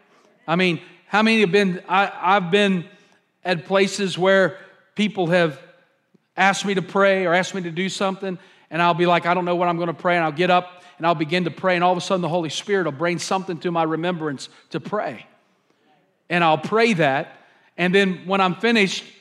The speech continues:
Usually somebody will come by and say, "Man, I'm glad you prayed that. That, that's, that's what I've been walking through, or that's what I've been going through lately." How many know the Holy Spirit will be your helper?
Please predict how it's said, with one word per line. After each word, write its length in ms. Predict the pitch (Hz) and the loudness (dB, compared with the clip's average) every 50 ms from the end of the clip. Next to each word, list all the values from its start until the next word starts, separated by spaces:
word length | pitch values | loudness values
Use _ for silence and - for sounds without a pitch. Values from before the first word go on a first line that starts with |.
| _ _ _ _ _ - | _ _ _ _ _ -6
Usually 340 | 160 196 214 175 175 190 | -4 -2 -2 0 0 0
somebody 460 | 175 - - 220 202 185 196 190 190 185 | 0 0 0 0 2 4 4 4 4 2
will 120 | 180 170 | 0 -2
come 220 | - 202 202 190 | -2 -2 -2 0
by 160 | 185 185 190 185 | 2 2 2 0
and 80 | 175 | 0
say, 280 | - 190 185 180 147 - - - - _ _ _ - | 0 0 0 0 -2 -4 -8 -18 -20 _ _ _ -10
"Man, 240 | 170 180 208 220 202 | -6 -2 0 2 2
I'm 120 | 185 175 | 0 0
glad 300 | 160 180 190 196 180 160 | 0 2 2 2 0 -2
you 100 | 185 170 | -4 -8
prayed 300 | - - 185 175 170 147 | -6 -2 -2 -2 0 -2
that. 240 | 151 143 135 113 139 | -2 -4 -6 -6 -4
That, 320 | 156 165 170 165 170 - | -2 -2 -2 -2 -4 -6
that's, 440 | 147 165 165 175 170 - - - - | -4 -2 -2 -2 -4 -6 -12 -12 -14
that's 320 | - - 175 175 180 - - - _ - | -10 -6 -4 -4 -4 -6 -10 -20 _ -8
what 180 | 165 175 180 | -4 -2 0
I've 160 | 180 170 160 156 | 0 0 0 -2
been 140 | 170 165 | -4 -4
walking 420 | 156 165 170 170 165 - 143 139 131 | -2 0 0 0 -2 -4 -10 -10 -10
through, 200 | - 147 143 135 | -8 -8 -8 -4
or 40 | 131 | -2
that's 240 | 160 180 175 - | -2 -2 -2 -2
what 120 | 190 175 170 | -2 -2 -2
I've 100 | 160 156 | -2 -4
been 180 | 160 151 147 | -6 -8 -8
going 400 | 143 156 170 170 165 165 156 135 | -6 -6 -4 -4 -4 -4 -6 -6
through 320 | 123 - 151 151 147 131 107 - _ _ _ _ _ _ - - 339 - - _ _ - | -8 -8 -8 -6 -6 -8 -10 -12 _ _ _ _ _ _ -10 -10 -10 -10 -10 _ _ -10
lately." 340 | 151 175 180 175 156 156 143 | -6 -4 -4 -4 -4 -4 -4
How 120 | 170 208 240 | -2 0 0
many 100 | 247 240 | 2 4
know 120 | 233 208 | 4 4
the 140 | 180 175 - | 4 2 0
Holy 400 | - - - - 214 220 208 190 | -2 -6 -6 0 0 2 2 2
Spirit 460 | - - - - 226 214 190 165 151 | 0 -4 -6 0 2 2 2 2 0
will 120 | 156 156 | -2 -2
be 140 | 156 170 190 | 0 0 0
your 200 | 185 175 165 156 | 2 2 0 0
helper? 500 | 143 185 202 220 214 - - 131 104 - | 0 0 0 0 -2 -4 -8 -14 -14 -16